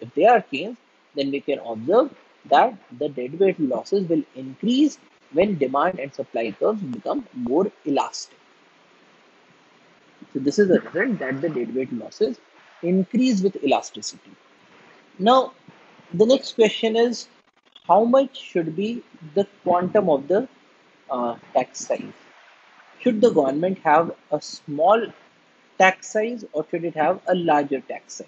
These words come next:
Which means that, and for the sale of every pen, should the government tax, say, ten paise, twenty paise, fifty paise, one rupee? How does the,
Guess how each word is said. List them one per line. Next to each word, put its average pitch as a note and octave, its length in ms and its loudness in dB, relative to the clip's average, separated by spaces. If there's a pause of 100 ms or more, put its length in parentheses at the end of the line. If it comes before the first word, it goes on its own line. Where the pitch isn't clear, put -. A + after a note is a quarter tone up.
(680)
Which E3+ 180 -4
means A3 300 0
that, C#3 340 2
and C#3+ 200 -2 (180)
for D3 120 0
the D#3 120 -2
sale A3 400 0
of F3+ 160 2
every C3+ 260 -2
pen, D#3+ 340 -8 (520)
should G#3+ 200 2
the G#3+ 100 6
government D#3+ 560 0 (280)
tax, D3 500 0
say, A#2+ 300 -4 (100)
ten F#3 220 0
paise, A3+ 560 -2
twenty F3 340 -4
paise, F#3 240 0
fifty F#3 560 -2
paise, D#3 280 -2 (180)
one D#3+ 200 -2
rupee? F3+ 280 -10 (580)
How F#3 160 6
does G#3 260 4
the, F3 180 2